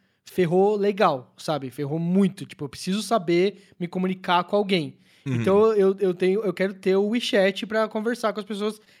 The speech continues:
Speaker 1: independente de Wi-Fi. Então eu falei, "Eu quero um, um coisa, um chip."
Speaker 2: Calma aí, o WeChat,
Speaker 1: Né?
Speaker 2: ele, ele é tipo o S M S, então.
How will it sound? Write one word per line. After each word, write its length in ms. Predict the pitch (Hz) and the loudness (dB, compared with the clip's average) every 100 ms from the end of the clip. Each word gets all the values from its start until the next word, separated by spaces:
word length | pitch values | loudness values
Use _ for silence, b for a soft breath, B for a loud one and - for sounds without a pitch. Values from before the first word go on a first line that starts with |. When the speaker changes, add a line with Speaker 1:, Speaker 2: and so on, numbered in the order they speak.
| - | -12
Speaker 1:
independente 460 | 202 233 220 214 | -6 -4 -4 -4
de 60 | 214 | -4
Wi-Fi. 400 | 240 233 - 160 | -4 -2 -2 -4
Então 140 | 139 175 | -6 -6
eu 40 | |
falei, 140 | 185 | -6
"Eu 40 | 180 | -2
quero 200 | 196 220 | -2 -2
um, 260 | 233 220 196 220 | -6 -10 -12 -10
um 160 | 202 | -10
coisa, 280 | 196 175 135 | -6 -8 -8
um 380 | 135 151 156 151 | -12 -12 -12 -14
chip." 380 | 143 175 139 113 _ | -12 -12 -12 -14 _
Speaker 2:
Calma 200 | 131 131 | -8 -6
aí, 20 | |
o 60 | 113 | -4
WeChat, 440 | 117 151 160 208 | -2 0 0 0
Speaker 1:
Né? 120 | 151 | -4
Speaker 2:
ele, 420 | 135 127 127 120 113 | -2 -4 -6 -8 -8
ele 280 | 117 110 117 | -8 -4 -2
é 60 | 113 | -4
tipo 280 | 117 147 | -6 -6
o 100 | 147 | -2
S 120 | 135 139 | -2 -2
M 100 | 131 | -8
S, 180 | 101 - | -10 -12
então. 160 | 98 | -16